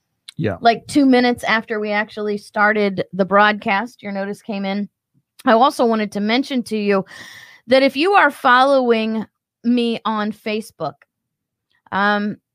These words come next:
Speaker 2: Facebook is not sending out our stuff. You cannot have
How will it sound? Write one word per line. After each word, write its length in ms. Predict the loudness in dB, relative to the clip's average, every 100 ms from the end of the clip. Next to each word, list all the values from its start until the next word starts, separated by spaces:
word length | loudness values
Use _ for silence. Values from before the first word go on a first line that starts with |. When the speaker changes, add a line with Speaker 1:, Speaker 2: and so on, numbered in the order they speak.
| _ _ _ _ _ _ _ _
Speaker 2:
Facebook 580 | -6 -2 -2 -4 -8 -6
is 140 | -8
not 360 | -6 -2 -2 -4
sending 340 | -6 -4 -4
out 140 | -2 -4
our 100 | -4
stuff. 460 | -8 -10 -12 _ _ _ _ _ _ -8
You 140 | -6
cannot 460 | 0 2 4 2 0
have 480 | -2 0 0 -2